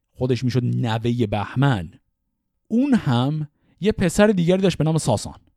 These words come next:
پس ما اینجا دو تا آدم داریم به نام آقای ساسان و هر دو هم از پادشاهی رونده شدن و هر دو هم یه مدتی مشغول به شبانی و به کاروانداری و اینها گذروندن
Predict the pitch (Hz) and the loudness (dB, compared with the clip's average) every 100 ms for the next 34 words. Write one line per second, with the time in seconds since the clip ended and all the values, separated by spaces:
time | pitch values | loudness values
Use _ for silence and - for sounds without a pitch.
0 | _ _ _ _ - 139 208 208 214 139 | _ _ _ _ -8 0 4 4 4 8
1 | 220 214 131 117 104 101 98 101 104 107 | 8 8 0 0 0 0 -2 -2 -2 -2
2 | 104 - 85 82 90 95 - - 135 - | -4 -4 -8 -8 -8 -10 -12 -6 -4 -2
3 | 147 143 185 196 131 123 131 123 123 117 | 0 2 4 2 -2 -6 -4 -2 0 2
4 | 135 120 113 131 147 156 208 120 92 87 | 2 0 -2 2 4 4 2 0 -4 -4
5 | 131 - _ _ _ _ _ 117 131 147 | -8 -10 _ _ _ _ _ -4 0 2
6 | 160 180 185 160 139 156 160 127 - 151 | 2 2 2 0 0 0 0 -2 0 0
7 | 151 147 - 127 120 120 151 143 117 - | 2 0 0 -2 0 0 2 4 2 -2
8 | _ - 113 110 98 - _ - 110 110 | _ -8 -2 0 0 -6 _ -10 -6 -2
9 | 113 117 113 151 113 95 185 156 120 101 | 2 2 4 2 2 2 4 4 2 0
10 | 92 87 104 | -4 -6 -10